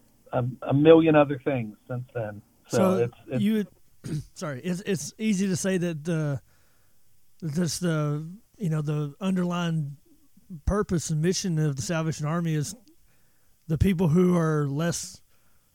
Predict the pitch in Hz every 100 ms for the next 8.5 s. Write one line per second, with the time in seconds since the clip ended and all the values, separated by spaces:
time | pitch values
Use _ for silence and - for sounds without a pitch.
0 | - 190 - 151 143 165 160 120 110 180
1 | 170 160 170 160 160 180 196 196 170 -
2 | 202 147 135 160 165 - - 147 220 202
3 | 190 196 170 180 170 151 - 147 143 143
4 | 143 147 147 147 131 123 - - 143 175
5 | 160 _ - - _ - 180 170 196 220
6 | _ 214 240 254 226 180 220 190 180 180
7 | 180 151 151 160 175 170 165 151 156 151
8 | 139 147 131 123 120